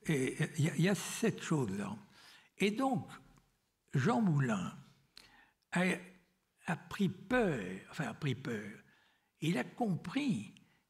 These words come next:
que la résistance, avec les moyens financiers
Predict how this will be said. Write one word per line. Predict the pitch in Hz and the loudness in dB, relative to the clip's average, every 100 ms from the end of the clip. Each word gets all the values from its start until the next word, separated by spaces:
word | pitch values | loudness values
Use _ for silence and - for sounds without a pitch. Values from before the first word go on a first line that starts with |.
| _ | _
que | 233 214 - | 0 2 0
la | 175 196 | -2 0
résistance, | 190 170 156 - - 170 139 101 90 - - _ _ - | 0 0 -2 -6 -2 -2 -2 -6 -10 -14 -20 _ _ -6
avec | 165 180 240 | -2 -2 -2
les | 170 185 | 0 0
moyens | 185 214 226 247 | 2 0 2 0
financiers | - - 214 175 135 - - - 117 98 - | -2 0 4 4 2 -2 -4 -2 -4 -4 -12